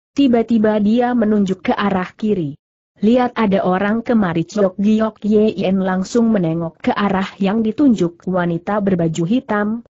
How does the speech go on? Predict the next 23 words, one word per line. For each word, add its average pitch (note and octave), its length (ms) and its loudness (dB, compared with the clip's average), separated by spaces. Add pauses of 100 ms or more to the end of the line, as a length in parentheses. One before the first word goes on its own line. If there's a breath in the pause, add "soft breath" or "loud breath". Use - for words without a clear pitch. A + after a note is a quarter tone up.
(140)
tapi D4 400 -2
tidak G#3 320 2
melihat F#3+ 400 0
seorang E3+ 560 -4
pun C4+ 320 2
di A#3+ 80 2
sana. E3 400 -4 (400)
Di G#3+ 160 2
saat C4+ 400 -2
bersamaan F3+ 720 -2
terdengar G3+ 560 0
suara E3+ 480 -2
seruan A3 480 -2
pilu, B3 400 0 (240)
"Ibu. F#3 320 2 (480)
Maafkan A#3+ 720 -2
Ananda G#3+ 480 0
yang F#3+ 240 0
tidak A#3 400 0
berbakti, G3 720 -2 (160)
Ananda G#3+ 640 0
mau F#3 320 0
ikut?" C4+ 400 -2